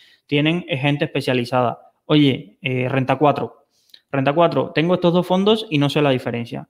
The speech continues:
¿Qué clases hay disponibles? Explícamelo. Generalmente te responden enseguida. Oye, que el comercializador no tiene interés en comentarme porque él no ofrece la clase limpia.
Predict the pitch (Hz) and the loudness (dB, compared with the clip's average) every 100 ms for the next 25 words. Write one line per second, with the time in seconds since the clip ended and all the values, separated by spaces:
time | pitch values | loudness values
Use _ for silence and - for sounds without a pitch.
0 | - 160 175 170 170 139 - - 147 143 | -4 0 2 2 0 -2 -8 0 2 2
1 | 139 131 127 123 127 - - - 170 170 | 0 0 0 -2 -6 -10 -14 -2 0 2
2 | 123 120 - _ - _ _ 139 127 135 | -2 -4 -10 _ -20 _ _ -2 2 4
3 | 147 156 165 151 131 143 147 143 127 127 | 4 4 2 0 0 0 0 0 -2 -4
4 | 127 120 - - 170 143 123 127 127 123 | -4 -6 -6 -2 0 0 -2 -2 -4 -6
5 | 127 127 143 170 170 170 175 170 156 165 | -6 -2 -2 -2 -2 0 0 0 2 2
6 | 160 147 143 139 131 135 147 143 139 135 | 2 0 0 2 2 2 2 4 2 -2
7 | _ _ _ - 135 139 135 143 151 143 | _ _ _ -4 -2 2 4 6 6 6
8 | 147 156 147 143 139 151 156 175 170 127 | 4 4 4 4 2 2 2 2 2 2